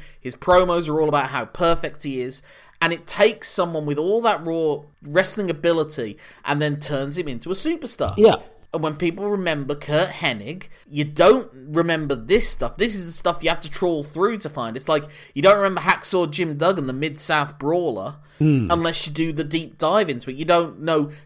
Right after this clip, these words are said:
Speaker 1: Ted DiBiase, the great in-ring technician that was similarly like Bockwinkel, another guy that they were considering for N W A champion.
Speaker 2: Yeah.
Speaker 1: You don't see that. You see the Million Dollar Man.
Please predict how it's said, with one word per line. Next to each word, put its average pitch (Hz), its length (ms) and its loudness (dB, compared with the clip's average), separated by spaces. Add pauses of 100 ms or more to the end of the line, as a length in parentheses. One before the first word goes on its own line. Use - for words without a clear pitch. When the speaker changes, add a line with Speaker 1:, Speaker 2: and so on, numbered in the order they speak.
(120)
Speaker 1:
Ted 165 240 0
DiBiase, 147 640 -2
the 131 80 -8
great 147 340 0
in-ring 156 420 -4
technician 143 500 -8
that 135 60 0
was 139 140 -2
similarly 180 460 0
like 170 360 -2
Bockwinkel, 131 560 -4
another 143 280 -2
guy 143 180 -2
that 120 140 -6
they 127 80 -2
were 120 100 -4
considering 117 560 -8
for - 80 -10
N 123 240 -8
W 117 260 -6
A 113 120 -6
champion. 104 720 -10 (120)
Speaker 2:
Yeah. 147 240 0 (500)
Speaker 1:
You 151 140 -4
don't 196 240 6
see 190 140 -2
that. 226 240 4
You 156 80 -4
see 185 220 10
the 160 100 4
Million 151 440 0
Dollar 127 280 0
Man. 151 400 0